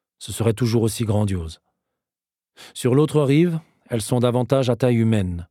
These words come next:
comme le montre le verso. Je t'embrasse très fort. Paul. Lettre d'Otto Ralphs à Werner Haftmann, le vingt-neuf janvier mille neuf cent cinquante et un. C'est ainsi qu'il s'est offert le voyage en Égypte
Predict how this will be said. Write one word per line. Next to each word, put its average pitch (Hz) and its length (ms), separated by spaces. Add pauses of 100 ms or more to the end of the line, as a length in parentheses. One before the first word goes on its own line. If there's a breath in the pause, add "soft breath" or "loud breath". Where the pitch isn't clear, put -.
(180)
comme 107 180
le 107 80
montre 110 380
le 101 60
verso. 92 420 (1400)
Je - 120
t'embrasse 98 420
très 101 140
fort. 80 360 (520)
Paul. 90 260 (2000)
Lettre 139 320
d'Otto 143 280
Ralphs 135 480
à 131 80
Werner 139 360
Haftmann, 98 600 (120)
le 101 100
vingt-neuf 123 400
janvier 120 320
mille 135 120
neuf 127 140
cent 123 140
cinquante 110 360
et 92 100
un. 78 160 (1120 soft breath)
C'est - 200
ainsi 156 300
qu'il 160 160
s'est 139 220
offert 151 240
le 143 80
voyage 135 360
en 139 80
Égypte 135 480